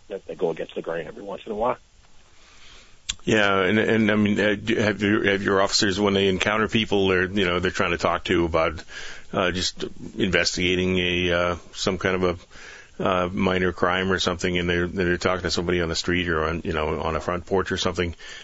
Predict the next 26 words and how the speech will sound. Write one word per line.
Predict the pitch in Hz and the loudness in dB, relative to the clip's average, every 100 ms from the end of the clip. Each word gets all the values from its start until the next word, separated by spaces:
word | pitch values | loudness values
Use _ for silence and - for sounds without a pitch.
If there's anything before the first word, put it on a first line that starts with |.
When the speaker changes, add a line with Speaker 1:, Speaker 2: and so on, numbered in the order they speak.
| - | -8
Speaker 2:
do, | 104 98 92 | -2 0 0
do, | 98 95 | -2 -2
do | 92 - 98 | -2 -4 0
they | 95 98 95 80 | 2 2 2 0
ask | 87 98 | 0 0
people | - 110 104 | -2 0 0
to, | 90 - 95 | -2 -6 -2
uh, | 90 95 | -2 -2
ask | 85 95 - | -2 -2 -2
the | |
people | 95 107 92 | -2 0 2
they're | 82 | 0
talking | - 82 101 107 | 0 -2 0 2
to | 117 | 2
to | 101 | 2
put | 110 | 0
on | 104 98 | 0 0
masks, | 95 98 107 - - 85 | 0 0 -2 -2 0 0
and, | 85 82 | 0 0
uh, | 80 80 85 85 | 2 0 -2 -4
and | 87 | -4
how | 87 90 | -2 0
does | 87 | 2
that | 87 95 | 0 2
go | 82 | 0
usually? | 80 80 80 78 78 | 2 0 -2 -2 -4